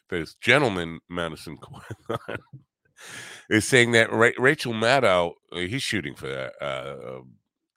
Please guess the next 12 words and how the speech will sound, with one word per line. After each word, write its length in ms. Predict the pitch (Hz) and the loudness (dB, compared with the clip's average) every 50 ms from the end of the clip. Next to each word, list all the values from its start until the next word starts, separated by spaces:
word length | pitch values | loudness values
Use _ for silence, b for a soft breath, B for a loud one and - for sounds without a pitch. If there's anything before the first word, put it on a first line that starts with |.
| _ - | _ -10
uh, 180 | - 71 76 - | -6 -4 -4 -4
nah, 160 | 151 170 208 | -2 0 2
I 300 | 202 190 202 214 214 220 | 4 4 4 4 2 0
wouldn't 260 | 214 196 165 127 110 | -2 -4 -6 -8 -10
say, 420 | - - 170 143 117 110 107 95 - - 95 | -8 -4 -2 0 0 0 -2 -4 -10 -16 -12
you 120 | 123 127 | -8 -4
know, 140 | 110 101 95 | -4 -4 -2
M 220 | - 120 131 127 | -2 -2 -2 -2
S 160 | 117 110 - | -2 -4 -2
N 120 | 123 113 113 | -6 -6 -4
B 120 | 98 95 | -6 -8
C, 440 | - - - 135 120 101 92 87 | -8 -8 -8 -6 -6 -6 -6 -8